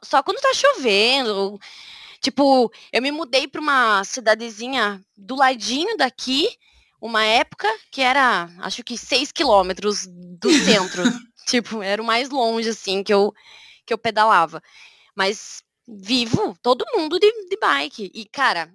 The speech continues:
Speaker 1: a acessi-, a acessibilidade aqui é incrível. Tipo, você vê na rua os velhinhos com aquelas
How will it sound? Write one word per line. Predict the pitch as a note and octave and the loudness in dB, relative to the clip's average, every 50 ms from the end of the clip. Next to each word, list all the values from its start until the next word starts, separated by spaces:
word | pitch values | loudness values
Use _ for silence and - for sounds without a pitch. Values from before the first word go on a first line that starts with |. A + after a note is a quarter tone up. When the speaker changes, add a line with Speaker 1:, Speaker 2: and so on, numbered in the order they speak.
| _ _ | _ _
Speaker 1:
a | F3 G3 G#3+ | -2 0 0
acessi-, | B3+ - D4 C#4 - - - | 0 -2 -4 -8 -8 -10 -4
a | - F#3 G3+ G3+ F#3+ F#3+ - - _ | -2 -2 -2 -2 -4 -10 -14 -12 _
acessibilidade | - G#3+ D#4 D#4+ - - D4+ C4+ - C#4 G#3+ A3+ A#3 A3 G#3+ F#3+ G3+ G#3 G#3+ G#3+ G#3 | -6 -6 -6 -6 -6 -6 -6 -6 -6 -8 -8 -8 -8 -8 -4 -2 0 0 0 0 -4
aqui | G#3 G3+ - - A3 G#3+ A3 A3 | -8 -8 -8 -10 -10 -4 -2 0
é | G#3 A3 G#3+ - | 0 0 0 -4
incrível. | A#3+ C4+ D4+ D4+ - G3+ F3+ D#3+ C#3+ D#3 D3+ D3 | -6 -6 -6 -6 -4 -2 -2 -2 -2 -4 -6 -8
Tipo, | - - - - G3 | -8 -10 -12 -12 -8
você | F#3 G3+ - A#3 A3 | -8 -8 -8 -8 -6
vê | G3+ A3 G#3 | -6 -4 -2
na | G#3+ A3+ | 0 -2
rua | A#3+ A3+ A3+ A3+ A3 A3+ A3 G3+ - - _ - - - - - - - - - _ | -2 -2 -4 0 2 2 2 0 -2 -10 _ -20 -20 -20 -20 -20 -20 -20 -20 -20 _
os | A#3 A3 A3 | -16 -14 -4
velhinhos | A3 B3 A#3+ A#3+ A#3 A3+ A#3+ A#3+ A#3+ A#3 - | -2 0 0 0 -2 -4 -6 -6 -6 -6 -4
com | - B3+ | -4 -4
aquelas | A3 - B3 A3+ G#3+ G#3+ G3+ - - - - - | -4 -2 -2 -2 -2 -2 -4 -6 -10 -14 -16 -18